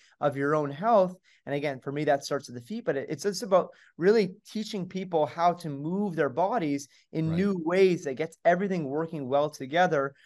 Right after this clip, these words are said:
Speaker 1: rather than these isolated, you know, banded exercises or just spending the whole
Speaker 2: Right.
Speaker 1: time of that session lying on a table.
Speaker 2: Got you. Got you. So, so that, so that, let, and, and, and so I appreciate that, that, that,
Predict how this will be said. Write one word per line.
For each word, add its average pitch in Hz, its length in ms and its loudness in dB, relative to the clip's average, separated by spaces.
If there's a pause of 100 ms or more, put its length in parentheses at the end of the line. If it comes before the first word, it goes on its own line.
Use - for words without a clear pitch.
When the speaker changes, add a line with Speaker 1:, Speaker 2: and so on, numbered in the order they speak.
(180)
Speaker 1:
rather 156 400 4
than 160 100 -4
these 139 280 -8
isolated, 151 840 0 (260)
you 135 80 -10
know, 131 220 -2 (280)
banded 156 520 0
exercises 151 920 0
or 131 180 -6
just 156 160 -6
spending 156 260 -2
the 143 60 -8
whole 143 200 -2
Speaker 2:
Right. 90 120 -8 (200)
Speaker 1:
time 151 200 -6
of 127 120 -4
that 135 200 -2
session 156 520 0
lying 135 260 -2
on 123 100 -6
a 117 60 -8
table. 110 420 -12 (320)
Speaker 2:
Got 95 300 -14
you. 85 220 -18
Got 98 340 -14
you. 82 160 -18 (320)
So, - 200 -10
so 214 260 -2
that, 214 240 -2
so 208 160 -4
that, 226 140 0 (280)
let, 233 340 -6
and, 185 120 -2
and, 190 300 -2
and 185 100 0
so 208 100 0
I 185 60 2
appreciate 202 560 0
that, 170 260 0
that, 147 260 -2
that, 143 220 -6